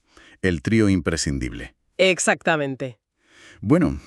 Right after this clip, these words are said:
Speaker 1: creo que hemos hecho un buen repaso a cómo se fijan los precios en préstamos y garantías dentro de un grupo. Si tuviéramos que quedarnos con la esencia, ¿cuál sería?
Speaker 2: La esencia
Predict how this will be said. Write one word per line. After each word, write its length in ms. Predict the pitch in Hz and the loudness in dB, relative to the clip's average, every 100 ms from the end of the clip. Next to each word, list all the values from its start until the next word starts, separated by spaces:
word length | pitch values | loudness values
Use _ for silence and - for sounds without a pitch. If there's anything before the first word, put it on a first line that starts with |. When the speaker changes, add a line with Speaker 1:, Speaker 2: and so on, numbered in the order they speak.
| _ | _
Speaker 1:
creo 280 | - 90 107 | 2 2 2
que 120 | 90 | 0
hemos 200 | 85 82 | 0 -2
hecho 200 | 90 92 | -2 -2
un 80 | 82 | 0
buen 160 | 85 | 0
repaso 460 | 78 80 92 - 80 | 0 -2 -2 0 0
a 80 | 73 | 0
cómo 260 | 80 80 | -2 -4
se 100 | 78 | -4
fijan 360 | 76 95 92 78 | -6 -6 -2 -2
los 160 | 71 - | -4 -6
precios 440 | 80 85 85 76 | -6 -4 -4 -2
en 140 | 73 | -4
préstamos 480 | 69 80 - 82 76 | -4 -4 -2 -2 -2
y 60 | 73 | -2
garantías 520 | 71 69 67 82 71 | -2 -4 -2 -2 -2
dentro 300 | 76 73 71 | -4 -4 -6
de 60 | 65 | -8
un 100 | 64 | -10
grupo. 360 | - - - _ _ - - | -12 -16 -20 _ _ -20 -10
Si 160 | - | -6
tuviéramos 420 | 80 87 98 92 85 | -2 0 2 2 0
que 140 | 87 | -2
quedarnos 420 | 73 78 87 85 | -2 -2 -2 -4
con 220 | - 78 | -2 -2
la 80 | 73 | 0
esencia, 600 | 73 - - - 69 - _ _ _ | -2 -2 -4 -6 -14 -18 _ _ _
¿cuál 220 | - 175 | -6 -4
sería? 480 | 165 85 58 - - _ _ - | -2 -4 -6 -14 -20 _ _ -12
Speaker 2:
La 160 | 175 | -6
esencia 640 | 170 - 233 294 - 320 320 | -6 -2 0 0 0 -2 -2